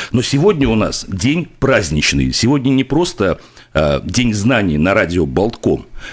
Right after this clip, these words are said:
Сегодня тот самый день, когда вы все можете сделать вот этот шаг, один маленький шажок, на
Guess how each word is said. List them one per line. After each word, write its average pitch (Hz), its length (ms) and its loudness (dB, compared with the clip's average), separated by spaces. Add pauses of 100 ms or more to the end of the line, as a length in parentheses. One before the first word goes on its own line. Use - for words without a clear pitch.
(180)
Сегодня 123 720 0
тот 135 180 -2
самый 131 320 2
день, 143 280 0
когда 95 340 0
вы 110 160 0
все 90 440 0 (340)
можете 101 680 0
сделать 101 480 0
вот 78 160 -2
этот 92 260 -4
шаг, - 380 2 (640)
один 82 460 -2
маленький 73 400 0
шажок, 98 440 0 (840)
на 110 460 0